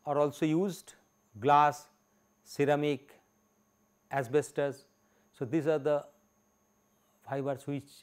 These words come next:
we use f-, in technical textiles product and metals. So, these are the raw materials we use for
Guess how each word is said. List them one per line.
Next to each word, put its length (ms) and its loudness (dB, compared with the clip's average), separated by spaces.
we 80 -8
use 500 -6
f-, 240 -20
in 160 -6
technical 460 -6
textiles 580 -6
product 320 -12
and 260 -4
metals. 680 -2
So, 120 -10
these 240 -2
are 80 0
the 160 2
raw 260 4
materials 640 0
we 440 -8
use 460 -6
for 240 -4